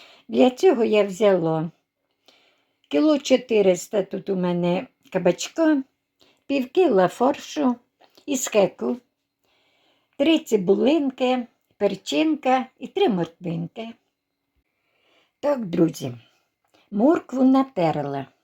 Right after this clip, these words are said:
цибульку порізала, кабачок натерла, посолила. Уже, он, дивлюся, бачите, скільки. Щас воду сідю і буду дальше готувати.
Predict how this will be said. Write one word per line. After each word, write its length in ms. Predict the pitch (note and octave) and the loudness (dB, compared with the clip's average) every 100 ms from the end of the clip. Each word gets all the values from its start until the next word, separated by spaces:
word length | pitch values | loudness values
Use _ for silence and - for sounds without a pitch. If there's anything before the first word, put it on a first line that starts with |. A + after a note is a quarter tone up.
| _ _ _ _ | _ _ _ _
цибульку 800 | A#3+ A#3 C#4 F#4 D#4+ - C#4 C#4+ _ _ _ - | -4 0 2 2 0 -6 -6 -6 _ _ _ -4
порізала, 840 | G#3+ B3 F#3+ C#3+ D#3 C#3 C3 B2 - _ _ _ _ _ _ _ _ _ _ _ _ _ | -2 0 -2 -4 -4 -2 -4 -10 -14 _ _ _ _ _ _ _ _ _ _ _ _ _
кабачок 920 | G3 G3 A3+ A#3 - E4 F#4 - - _ _ | -2 4 4 4 -4 -4 -2 -4 -18 _ _
натерла, 1000 | F#3+ G#3 A#3+ - F#3 D#3 D3 C#3+ C#3 C3+ _ | -4 0 -2 -2 -2 -2 -4 -4 -6 -8 _
посолила. 1040 | A3 A#3+ - E4 C4+ F#3 D3+ C#3+ D3 D3 C#3+ _ _ - - - | -6 -6 -2 0 0 0 -4 -4 -6 -8 -10 _ _ -20 -20 -10
Уже, 320 | F#3+ A#3 A#3 | 0 2 4
он, 180 | G3+ G3 | 2 0
дивлюся, 480 | G3 G3 G3+ G3 | 0 0 -2 -4
бачите, 540 | F#3 B3 B3+ - - D#3+ | -2 -4 -4 -10 -8 -12
скільки. 720 | - - E3+ - - D3 C#3 _ _ _ _ | -12 -12 -10 -10 -10 -12 -12 _ _ _ _
Щас 460 | - - G#3+ F3 G#3 | -18 2 2 2 -2
воду 360 | G#3 F3+ D#3+ | -2 0 -4
сідю 640 | E3+ - - F2 A3 D#4+ D4+ _ _ _ _ _ _ _ _ | -8 -10 -10 -4 -2 0 -2 _ _ _ _ _ _ _ _
і 100 | B3 | -8
буду 400 | G#3 C#4 B3+ B3+ | -2 0 0 -2
дальше 520 | F#3+ F3+ G#3+ - G#3+ | 0 0 0 -4 -6
готувати. 760 | F3+ F#3+ E3+ E3+ D3+ C#3 - | -6 -6 -10 -8 -6 -8 -12